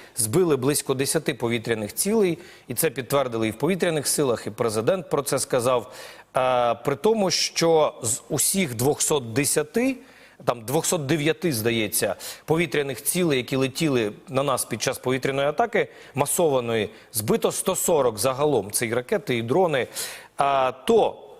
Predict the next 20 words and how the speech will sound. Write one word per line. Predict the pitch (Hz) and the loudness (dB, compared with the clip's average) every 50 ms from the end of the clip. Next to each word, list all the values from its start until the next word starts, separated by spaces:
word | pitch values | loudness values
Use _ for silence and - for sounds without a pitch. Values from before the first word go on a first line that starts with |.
| - - - | -20 -20 -6
все | - - - 214 220 | -4 0 0 0 0
ж | - - | 0 -2
таки, | - 135 - - 135 113 95 98 - - - _ _ _ - | -6 -6 -4 -4 -2 -2 -2 -4 -6 -12 -20 _ _ _ -12
в-, | 120 120 127 143 151 160 | -10 -8 -8 -4 -2 0
на | 175 | 2
вашу | 190 226 208 - - 170 | 2 2 2 0 -2 -4
думку, | 143 131 127 117 110 - - | -2 0 0 0 -2 -2 -2
наскільки | 117 127 139 - - - 220 220 190 - 190 165 | -2 -2 -2 -2 -2 0 0 0 0 0 -2 0
себе | - - 160 147 151 139 | 0 2 2 2 2 2
ефективно | 123 - 143 127 - - 151 127 120 113 | 0 -2 -6 -4 -2 -2 0 0 0 0
показали | 98 - 113 - 120 113 120 113 110 110 107 | 0 0 0 0 0 2 2 2 2 2 2
американські | 110 123 127 139 - 208 208 185 - - 147 | 0 0 -2 0 0 0 0 0 -2 -4 -2
літаки? | 120 120 - - 117 - 120 104 - - - - - - _ - | -4 -2 -2 -4 -4 -4 -4 -6 -6 -10 -16 -20 -20 -20 _ 0
Проти | 175 196 214 - - 214 | 2 2 2 2 2 2
яких | 202 196 196 - 208 185 - - | 2 0 0 0 -2 -2 -2 -4
цілей | - - - 220 214 196 165 139 | -4 -2 2 2 4 4 4 2
в | 117 - | 0 0
першу | - 160 143 123 - - 139 123 | 0 2 0 2 0 -6 -6 -2
чергу | - - 123 107 101 95 110 104 | 0 2 2 2 0 0 0 0
вони | 107 110 113 120 113 104 | 0 2 2 0 0 -2